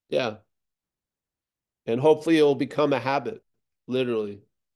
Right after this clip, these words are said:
And you'll live, you will live to a s-, on a certain level of being free from the bondage of self. That is really the source of traveling lighter. Yeah.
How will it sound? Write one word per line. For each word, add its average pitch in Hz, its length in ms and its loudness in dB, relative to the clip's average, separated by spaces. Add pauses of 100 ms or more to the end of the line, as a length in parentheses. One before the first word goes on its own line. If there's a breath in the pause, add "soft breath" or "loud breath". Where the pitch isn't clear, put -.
(480)
And 127 260 0
you'll 139 320 4
live, 151 480 2
you 143 240 2
will 143 380 2
live 143 420 2 (240)
to 131 160 -4
a - 20 0
s-, 120 200 -8
on 127 200 -2
a 123 80 -2
certain 160 440 -2
level 143 360 0
of 113 180 -2
being 123 240 -6
free 139 300 -4
from 127 240 -4
the 117 100 -2
bondage 113 480 -4
of 104 120 -10
self. 107 420 -4 (560)
That 139 240 0
is 135 200 -4
really 131 460 2 (280 soft breath)
the 123 100 -6
source 127 440 0
of 110 140 -4
traveling 110 540 -2
lighter. 98 340 -10 (1400)
Yeah. 131 240 -4